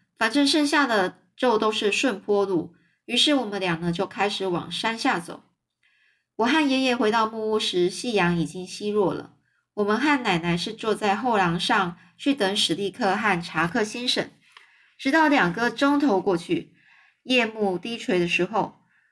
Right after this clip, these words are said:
他们才回到空地。这查克先生的那只鞋呢，也丢了，他似乎是一路踮着脚走来的。他们绕着木屋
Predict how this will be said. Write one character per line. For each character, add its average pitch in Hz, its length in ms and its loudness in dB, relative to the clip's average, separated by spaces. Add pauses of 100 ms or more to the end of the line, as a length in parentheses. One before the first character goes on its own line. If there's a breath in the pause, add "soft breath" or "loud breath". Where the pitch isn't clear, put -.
他 285 120 2
们 240 160 0
才 196 240 2
回 185 180 0
到 190 180 2
空 180 300 -6
地。 170 320 -8 (300)
这 294 120 2
查 262 260 0
克 294 140 4
先 311 220 2
生 302 160 0
的 208 80 0
那 202 160 -4
只 208 180 0
鞋 185 200 -2
呢， 156 140 -8
也 151 140 0
丢 180 300 0
了， - 220 -2 (340 soft breath)
他 254 160 2
似 240 220 -2
乎 226 160 0
是 220 180 -2
一 190 140 -4
路 208 220 0
踮 247 300 0
着 220 140 2
脚 156 260 0
走 143 220 -2
来 104 220 0
的。 - 180 -8 (960)
他 262 140 2
们 247 140 2
绕 240 200 4
着 208 280 2
木 247 200 -2
屋 226 360 -6